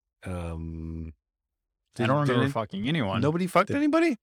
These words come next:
Speaker 3: All right,
Speaker 2: I don't
Speaker 3: so
Speaker 2: think I
Speaker 3: I
Speaker 2: fucked anyone. Can
Speaker 1: You
Speaker 2: you
Speaker 1: can
Speaker 2: fuck
Speaker 1: fuck
Speaker 2: someone?
Speaker 1: people?
Speaker 3: Yeah,
Speaker 2: Yeah,
Speaker 3: I
Speaker 2: what?
Speaker 3: fucked, I fucked both <laughs> fuckable characters in this game. I
Speaker 1: Who's
Speaker 3: fucked
Speaker 1: fuckable?
Speaker 2: Um,
Speaker 3: Crimson
Speaker 2: yeah.
Speaker 3: Acid and Doctor Doom Jazz.
Speaker 2: What?
Speaker 1: That makes
Speaker 2: All right,
Speaker 1: sense.
Speaker 2: Doctor Doom Jazz makes sense. Crimson Acid, I'm a little surprised by.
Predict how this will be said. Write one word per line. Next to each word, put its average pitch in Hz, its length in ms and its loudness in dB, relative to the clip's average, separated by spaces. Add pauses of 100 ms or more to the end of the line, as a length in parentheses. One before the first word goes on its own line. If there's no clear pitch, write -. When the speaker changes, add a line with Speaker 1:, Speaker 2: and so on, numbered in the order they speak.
(100)
Speaker 3:
All 151 100 4
right, 127 280 2
Speaker 2:
I 123 60 6
don't 170 120 4
Speaker 3:
so 175 40 2
Speaker 2:
think 147 120 4
I 151 100 6
Speaker 3:
I 160 40 4
Speaker 2:
fucked 127 200 0
anyone. 110 380 -6
Can - 200 -2
Speaker 1:
You 139 60 2
Speaker 2:
you 381 60 8
Speaker 1:
can 285 60 -2
Speaker 2:
fuck 135 100 0
Speaker 1:
fuck 123 140 8
Speaker 2:
someone? 359 300 2
Speaker 1:
people? 480 280 6
Speaker 3:
Yeah, 170 260 6
Speaker 2:
Yeah, 196 120 10
Speaker 3:
I 151 60 8
Speaker 2:
what? 151 340 4
Speaker 3:
fucked, 190 360 -2
I 147 120 4
fucked 160 340 0
both 147 280 2
<laughs> - 0 -
fuckable - 440 0
characters 143 720 4
in 160 100 4
this 156 180 2
game. 123 360 0 (440)
I 143 60 0
Speaker 1:
Who's - 160 6
Speaker 3:
fucked 135 140 6
Speaker 1:
fuckable? 107 560 6
Speaker 2:
Um, - 120 -16 (140)
Speaker 3:
Crimson 160 460 4
Speaker 2:
yeah. 147 200 6
Speaker 3:
Acid 151 480 4 (120)
and 151 680 4
Doctor 139 320 2
Doom 131 300 2
Jazz. 110 580 -2 (580)
Speaker 2:
What? 453 140 0
Speaker 1:
That 104 160 -4
makes 98 220 -6
Speaker 2:
All 160 80 6
right, 139 140 6
Speaker 1:
sense. 127 100 -4
Speaker 2:
Doctor 180 300 6
Doom 143 260 2
Jazz 117 220 2
makes 104 260 -4
sense. 104 220 -6
Crimson 139 360 -4
Acid, 120 340 -4
I'm 98 120 -4
a 98 60 -2
little 101 180 -6
surprised 104 420 -8
by. 113 220 -10